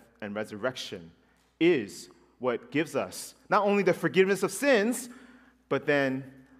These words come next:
the access and the reconciliation and the relationship to God the Father in the power of the Holy Spirit. That we are a part of God's family simply because Christ paid a ransom for us.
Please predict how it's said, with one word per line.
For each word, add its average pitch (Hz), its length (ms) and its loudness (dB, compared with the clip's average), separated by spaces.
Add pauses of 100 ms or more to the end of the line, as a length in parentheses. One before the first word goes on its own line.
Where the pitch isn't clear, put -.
(220)
the - 140 -4
access 139 500 0
and 113 100 -6
the 110 40 -4
reconciliation 123 760 -4
and 123 100 -4
the 120 80 -4
relationship 120 880 -4 (540)
to 117 160 -12
God 98 420 -2 (300)
the 107 100 -8
Father 101 400 -6
in 98 80 -10
the 95 60 -12
power 98 240 -10
of 95 80 -14
the 92 40 -16
Holy 95 200 -14
Spirit. 98 380 -10 (340)
That 131 200 2
we 165 140 2
are 175 400 6
a 135 60 -10
part 170 200 4
of 156 60 2
God's 151 260 4
family 202 440 2
simply 262 460 2
because 156 880 2 (520)
Christ - 600 -4 (120)
paid 117 420 -4 (120)
a 101 60 -10
ransom 98 580 -10 (140)
for - 260 -14
us. - 440 -18